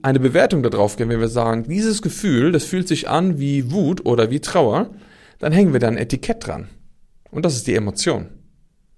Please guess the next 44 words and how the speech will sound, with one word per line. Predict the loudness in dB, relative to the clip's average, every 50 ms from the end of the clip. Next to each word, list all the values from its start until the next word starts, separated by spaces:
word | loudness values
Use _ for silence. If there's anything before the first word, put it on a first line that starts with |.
| _ -8
Das | -6 -6 -6
ist | -4 -4
unsere | -4 -4 -2 -4 -4
Bewertung | -4 -2 0 2 2 2 2 2 0 -2
von | -2 -4 -4 -4 -2
dem | -2 -2 -2 -4 -8 -12 -20 -20 -10 -8
Gefühl, | -8 -8 -8 -10 -10 -6 -4 -2 0 -2 -2 -4 -8 -14 -20 -20 _ _ _ _ -6
was | -6 -4 -4 -2
wir | -2 -2
innerlich | -2 -2 -2 -4 -6 -6
haben. | -6 -8 -8 -10 -14 -18 _ _ _ _ _ _ _ _ _ _ _ _ _ _ _ _ _ _ -20 -20 _ -20 -20 -20 _ _ _ _ _ _ _ _ _ _ _ _ _
Aber | 2 2 4
ich | 2 2 0
fühle | 0 2 2 2 2
das | -2 -4 -4
ja, | -4 -4
ich | -4 -4 -2
bin | 0 2 2
das | 2 0 0 -2
ja | -4 -4
nicht. | -4 -6 -8 -10 -12 -14 -18 -20 -20 -20 _ _ -20 -20 _ _ -20 _ _ _ _
Und | -4 0 2
da | 2 2 2 0
wird's | 0 -2 -2 -4
nämlich | -4 -4 -6 -6
tricky. | -4 -2 -2 -2 -2 -6 -12 -14 -18 -20 -20 -20 _ _ _ _
Weil | 0 2 4 4
wenn | 4 4 4
Menschen, | 2 0 0 -2 -2 -4 -4
wie | -6 -4
gesagt, | -4 -4 -4 -4 -4 -2
glauben, | 0 2 2 2 0 0 -2 -6
die | -8 -8 -8
Wut | -6 -6 -6 -6
zu | -8 -8 -6
sein, | -6 -6 -6 -6
die | -8 -8
Trauer | -4 0 0 2 2 0
zu | -2 -4
sein, | -6 -6 -6
die | -6 -8
Frustration | -6 -8 -8 -6 -6 -6 -6 -4 -2 -2 0 0 -2
zu | -4 -6
sein | -6 -6 -6 -6 -8 -10